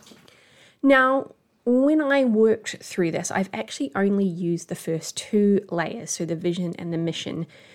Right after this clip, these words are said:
because I found for me, being the only person in my business, I don't have a big, <laughs> massive corporation, it's just me, and I imagine it's probably fairly similar for many of you out there. It's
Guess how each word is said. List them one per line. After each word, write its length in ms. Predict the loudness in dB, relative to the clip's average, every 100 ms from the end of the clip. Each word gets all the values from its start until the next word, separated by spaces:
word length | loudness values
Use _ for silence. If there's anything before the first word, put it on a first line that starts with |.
| -18
because 220 | -10 -4 -2
I 120 | -4
found 440 | -6 -6 -4 -4
for 160 | -2 0
me, 600 | 0 0 -2 -2 -2 -2
being 520 | 0 2 4 2 0 -2
the 140 | -4 0
only 260 | 2 2
person 420 | 0 0 0 2
in 120 | 2 0
my 140 | -2
business, 380 | -2 -2 -4 -4
I 80 | -6
don't 200 | -6 -6
have 200 | -8 -6
a 40 |
big, 320 | -4 -4 -2
<laughs> 0 |
massive 480 | -2 0 0 -2 2
corporation, 880 | 2 2 4 6 6 2 -2 -4 -6 -10 -20 -20 _ _ 0
it's 280 | 0 -2
just 320 | -4 -4 -2 -2
me, 240 | 0 -2
and 120 | -2
I 60 | 0
imagine 440 | 0 0 -2 -4
it's 120 | -6
probably 480 | -10 -4 -2 -2 -4
fairly 360 | -6 -6 -4 -4
similar 340 | -4 -6 -6
for 180 | -6 -4
many 380 | -4 -4 -8 -10
of 120 | -6
you 140 | -6 -6
out 260 | -8 -10
there. 220 | -4 -4 -4
It's 260 | -10 -14